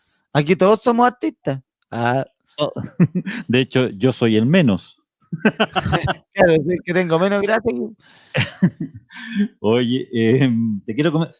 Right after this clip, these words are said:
Speaker 2: bueno, ahora estás tú en zona mapuche. Tú has sido Mapu Channel, un canal que, eh, que también está ahí en YouTube. Pueden revisitarlo cuantas veces quieran y cuando quieran,
Speaker 1: Sí.
Speaker 2: que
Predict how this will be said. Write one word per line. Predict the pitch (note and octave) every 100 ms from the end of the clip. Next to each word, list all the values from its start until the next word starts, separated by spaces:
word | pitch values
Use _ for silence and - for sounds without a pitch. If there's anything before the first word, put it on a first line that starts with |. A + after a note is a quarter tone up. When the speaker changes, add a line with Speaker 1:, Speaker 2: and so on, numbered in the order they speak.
| _ _
Speaker 2:
bueno, | E3 B2 -
ahora | D3 G#3+
estás | G3 F#3+ F#3+ -
tú | F#3 F#3
en | E3
zona | - F#3 A3 A3 A#2+
mapuche. | B2 A#2+ A2+ A#2+
Tú | C#3 E3 -
has | B2
sido | - D3+ D3+ C3+ - - _
Mapu | A2+ D3 F3+ F#3+ -
Channel, | F3+ D#3+ C3+ C3+ C#3+ _
un | - A2
canal | - A2 A#2+ C#3+ C#3
que, | - A#2 A2+ G#2+ A2 G#2+ G2+ -
eh, | F2 F#2 F2+
que | -
también | - F#2+ F#2+ A2 C3
está | C3+ - B2 B2+
ahí | A#2+ B2 B2
en | A2
YouTube. | G#2+ B2 B2
Pueden | A2+ A#2 A#2+
revisitarlo | A2 G#2+ - G2+ B2 C3 C3 A2+
cuantas | A#2+ A#2 A2 G#2+ -
veces | A#2+ A#2 -
quieran | C3 B2+ B2 - _
y | D3
cuando | B2 C3 C3 C3
quieran, | D3+ C#3+ C3 B2+
Speaker 1:
Sí. | A2 G#2+ _
Speaker 2:
que | - C#3+ D3+ D3